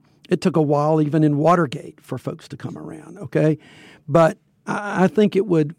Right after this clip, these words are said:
it would prompt a very serious backlash. And again, it de-, it may depend on who it is. Um, but, you know, I, I wanna m-, mention something about pardons.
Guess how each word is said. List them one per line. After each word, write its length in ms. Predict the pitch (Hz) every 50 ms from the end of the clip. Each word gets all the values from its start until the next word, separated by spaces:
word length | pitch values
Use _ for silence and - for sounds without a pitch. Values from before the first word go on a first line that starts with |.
| _ -
it 160 | 175 196 190
would 180 | 240 170 156 -
prompt 300 | - 165 160 160 151 -
a 80 | 147 139
very 380 | 117 143 147 156 160 151 143
serious 500 | 131 - - 151 151 151 151 151 147 -
backlash. 440 | - - 156 160 147 - 165 185 180 _ - - - -
And 80 | 277 285
again, 200 | 247 208 247 240 214
it 100 | 226 254
de-, 120 | 226 214 214 -
it 160 | 294 247 269
may 220 | 285 247 220 214 180 190 _ -
depend 360 | - - - 190 180 175 156
on 200 | 156 147 139 139 _ -
who 100 | 131 147
it 100 | 143 139
is. 260 | 147 165 175 - - _ _ - - - - _ _ -
Um, 440 | 160 160 160 160 160 160 156 147 147 _ _ _ _ _ _ _ _ _ _ -
but, 220 | - 185 180 - -
you 80 | 214
know, 240 | 226 233 214 185 190 _ _ _ _ _ 262 254
I, 40 | 208
I 140 | 233 269 233
wanna 200 | 254 277 240 190
m-, 140 | 147 180 - _ _ -
mention 600 | 214 180 185 202 220 175 175 190 202 - 190 160
something 260 | - 180 147 156 151
about 220 | 143 139 165 - _ _ -
pardons. 880 | - - - 190 190 170 160 139 127 123 127 - - - - _